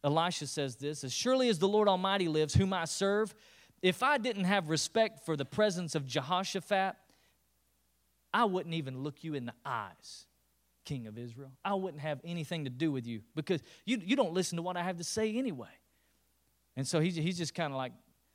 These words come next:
"But because Jehoshaphat's here, because J-Dog is with you, I'm gonna, I'm gonna help you out.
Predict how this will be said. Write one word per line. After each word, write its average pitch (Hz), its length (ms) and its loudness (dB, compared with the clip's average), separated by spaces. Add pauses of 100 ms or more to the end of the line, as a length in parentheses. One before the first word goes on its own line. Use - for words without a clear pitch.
(360)
"But 160 240 0
because 202 440 4
Jehoshaphat's 156 840 4
here, 135 300 -4 (400)
because 170 300 -2
J-Dog 143 580 0 (380)
is 131 160 -8
with 147 180 -4
you, 101 80 -14 (1400)
I'm 139 140 -6
gonna, 151 240 -4
I'm 139 180 -8
gonna 151 180 -2
help 147 220 -4
you 156 60 -4
out. 120 180 -4